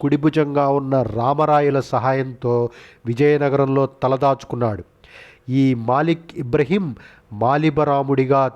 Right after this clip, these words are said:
తెలుగువారిచే ఎలా, ఎందుకు కీర్తించబడ్డాడో అనే ఆసక్తికర విషయాలు నెక్స్ట్ వీడియోలో.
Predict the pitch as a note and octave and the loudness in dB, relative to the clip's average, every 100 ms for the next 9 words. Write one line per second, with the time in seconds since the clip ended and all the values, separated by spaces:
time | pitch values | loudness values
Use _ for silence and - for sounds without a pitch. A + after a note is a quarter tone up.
0 | - C3 C#3+ D3+ D3+ C#3+ C3+ D3 C3+ A#2 | -4 -2 0 2 2 2 0 -2 0 0
1 | A2+ B2+ C#3+ C3+ A2+ A#2 C#3 D3+ D#3 B2 | 0 2 2 0 -2 -4 -2 -2 -2 -2
2 | C#3+ C3+ D3 C3 C3+ B2 A#2+ C3 B2+ A#2+ | -2 0 -4 -2 -2 -2 0 0 2 0
3 | G#2 - - - A#2+ C3 C3+ A#2+ A2 C3+ | -4 -14 -20 -12 -4 0 0 0 -2 -2
4 | - D#3 - C#3+ C3+ C3 A#2+ D3+ C#3 E3 | -2 -4 -4 -2 0 -2 -2 0 0 0
5 | A#3 - - - - A#2+ C3 - D3 C#3 | -2 -6 -14 -20 -6 -4 -4 -6 -2 -2
6 | A#2 G#2+ F2+ | 0 -2 -6